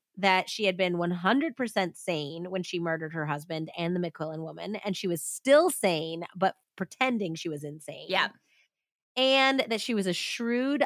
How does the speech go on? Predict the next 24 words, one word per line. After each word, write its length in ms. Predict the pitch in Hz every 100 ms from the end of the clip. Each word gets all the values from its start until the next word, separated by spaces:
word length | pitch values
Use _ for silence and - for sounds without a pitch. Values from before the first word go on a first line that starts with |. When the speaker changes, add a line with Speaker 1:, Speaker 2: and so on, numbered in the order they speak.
| -
Speaker 1:
violent, 720 | 175 190 180 202 208 214 208 -
and 180 | 180 160 -
avaricious 880 | 180 202 185 165 185 - 160 - - -
killer. 520 | 175 - - - 240 _ _ -
Speaker 2:
Avaricious. 1160 | 185 202 175 160 160 185 - - - - - - - _
Speaker 1:
The 100 | 233
dopest 640 | 196 170 214 240 370 330 269
word 280 | 240 240 233
for 120 | 208
greedy 540 | 170 175 180 180 170
I've 160 | 160 165
ever 260 | 170 165 156
heard. 460 | 165 170 151 147 -
It 100 | 220
Speaker 2:
Yeah. 60 |
Speaker 1:
makes 140 | - 381
it 120 | 466
sound 220 | 302 233
very 300 | 190 196 202
upscale. 640 | 175 180 - - 160 147 156 _
Speaker 2:
Yeah. 60 | 202
Speaker 1:
Avaricious. 880 | 185 170 202 - 180 - - - - _ _ _ _ -
Speaker 2:
She's 240 | - 285
avaricious. 800 | 185 165 160 147 - 156 160 -